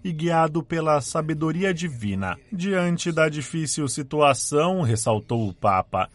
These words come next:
ele não se deixa levar por impulsos ou medos, mas decide separar-se de Maria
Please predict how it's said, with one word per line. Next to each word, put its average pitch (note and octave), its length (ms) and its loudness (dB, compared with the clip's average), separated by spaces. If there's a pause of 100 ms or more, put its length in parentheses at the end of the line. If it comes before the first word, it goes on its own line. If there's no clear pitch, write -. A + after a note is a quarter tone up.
(220)
ele E3+ 220 0
não E3 160 -2
se E3+ 140 -4
deixa D#3 540 0
levar C#3 500 6
por D3 240 -6
impulsos E3 800 -4
ou D#3+ 120 -2
medos, D3+ 640 -2 (240)
mas F3 220 0
decide D3+ 460 -4
separar-se C3 760 0
de A2+ 120 -4
Maria A#2+ 480 2